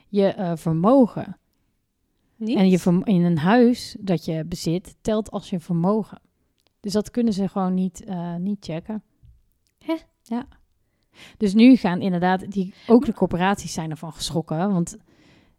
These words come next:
Speaker 1: eh, er was geloof ik maar één corporatie in dat hele onderzoek die er wel van had gehoord. Maar ze wisten niet dat het zoveel waren.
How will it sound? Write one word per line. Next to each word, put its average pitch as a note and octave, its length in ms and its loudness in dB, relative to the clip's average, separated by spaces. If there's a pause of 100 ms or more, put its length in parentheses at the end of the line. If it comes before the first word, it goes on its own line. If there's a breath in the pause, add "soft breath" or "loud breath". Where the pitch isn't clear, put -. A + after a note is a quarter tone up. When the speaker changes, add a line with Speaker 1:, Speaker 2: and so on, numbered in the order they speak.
Speaker 1:
eh, F3+ 220 -4
er G3+ 60 -2
was F#3 160 0
geloof F3+ 160 2
ik F3+ 60 -6
maar F3+ 140 -6
één A#3 220 4
corporatie F3+ 560 -6
in F3+ 60 -6
dat E3 100 -8
hele F3 220 -2
onderzoek E3+ 320 -4
die F3 180 0
er E3 80 -2
wel E3+ 180 -2
van D#3+ 220 -4
had D#3+ 200 -6
gehoord. F3+ 560 -2 (260 soft breath)
Maar F#3 100 -4
ze F3+ 100 -6
wisten G#3+ 240 -4
niet A3 160 2
dat F#3 100 -4
het E3+ 140 -10
zoveel G3 800 2
waren. D#3+ 460 -6